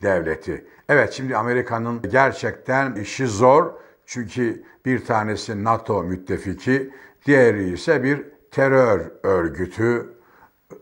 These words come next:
Bu itibarla Tayyip Erdoğan'ın yaptığı savaş çıkışı, açıkladığı "Suriye'ye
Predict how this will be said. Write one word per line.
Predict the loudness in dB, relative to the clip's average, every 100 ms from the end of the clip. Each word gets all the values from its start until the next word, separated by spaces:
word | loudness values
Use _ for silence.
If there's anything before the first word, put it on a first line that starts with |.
| -4
Bu | 0
itibarla | 0 0 0 4 6 6 4 4 2 -8 -20 -20 _ _ _
Tayyip | -4 0 0 0
Erdoğan'ın | -2 0 0 0 0 -2 -4 0
yaptığı | 2 2 0 -2 2 2 0
savaş | -6 -2 2 6 4 2 -6
çıkışı, | -10 -10 -6 -8 -6 0 2 2 -2 -16 -20 -20 _ _ _ _ _ _ 0
açıkladığı | 0 0 -6 -6 0 0 2 0 0 -4
"Suriye'ye | -10 -6 -2 0 0 0 2 4 6 4 2